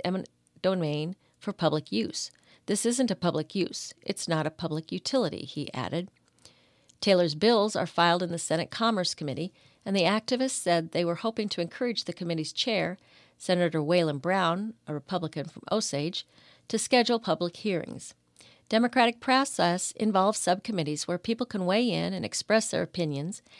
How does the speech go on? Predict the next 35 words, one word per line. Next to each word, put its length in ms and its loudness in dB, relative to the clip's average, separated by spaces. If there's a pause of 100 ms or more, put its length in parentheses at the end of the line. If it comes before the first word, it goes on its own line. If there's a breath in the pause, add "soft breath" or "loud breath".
and 80 -4
denying 380 4
that 180 4
to 100 -6
people 340 -4
who 180 0
are 200 0
impacted 600 -2 (100)
by 140 0
the 80 0
biggest 380 -2
things 320 -4
happening 520 -4 (320 soft breath)
to 220 -4
Iowa 420 2
is 140 -2
a 60 -2
disservice 540 2
to 140 -2
all 300 4
Iowans, 500 -4 (260 soft breath)
said 280 -2
Jess 400 -4
Mazur, 560 -2 (480 soft breath)
Conservation 680 2
Program 400 0
Coordinator 540 -2
for 140 -6
the 120 0
Iowa 380 2
chapter 480 -4
of 100 -4
the 100 -2
Sierra 400 -2
Club. 360 -6